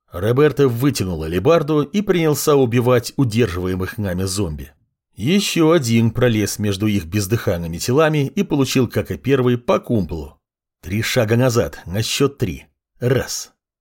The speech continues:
два, три». Мы сдвинулись синхронно, но мексиканский телохранитель едва ли не поскользнулся на чем-то склизком на полу.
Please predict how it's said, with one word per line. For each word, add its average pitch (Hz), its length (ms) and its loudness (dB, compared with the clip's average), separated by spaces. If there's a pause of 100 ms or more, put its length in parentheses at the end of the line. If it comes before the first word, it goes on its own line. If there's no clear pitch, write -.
два, 110 520 0 (400)
три». - 340 0 (440)
Мы 127 220 -2
сдвинулись 107 560 0
синхронно, 113 680 0
но 117 260 0
мексиканский 151 800 -2
телохранитель 98 760 -4
едва 117 400 0
ли 143 80 2
не 147 100 0
поскользнулся 135 840 -2
на 120 100 2
чем-то 131 320 0
склизком 135 600 -2
на 85 100 -4
полу. 110 360 0